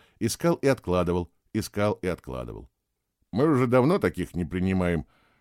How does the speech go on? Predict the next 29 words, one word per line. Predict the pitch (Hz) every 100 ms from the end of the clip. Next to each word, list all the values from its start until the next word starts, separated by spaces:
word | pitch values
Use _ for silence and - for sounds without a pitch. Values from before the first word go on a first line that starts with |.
| _ -
Понять | 127 127 156 123
бы, | 120
куда | 110 113 131
мы | 123
ее | 120 110 113
засунули. | 90 110 - 127 107 67 60
Нас | 113 131
тут | 143 110
четверо | 160 175 95 87
работает". | 85 80 82 80 73 - _ _ _ _ _ _ _ _
Офелия | 98 90 104 101 98
положила | 90 98 92 98 101
мне | 98 92
голову | 90 95 87
на | 87
плечо. | - 92 - - _ _ _ _ _ _
"Вот | 233 254 -
она, | 98 90 - _ _ -
похоже, | 143 165 151 160
нашел". | 151 - 107 110 _ _ _ _ _ _ _ 95
Он | 98
водрузил | 90 85 101 92 95
на | 92
стол | 85 - 107
пухлую | - 110 - 98
папку | 92 135 - - - _ _ -
из | 110
серого | - - 92 87
картона. | 87 90 - 58 -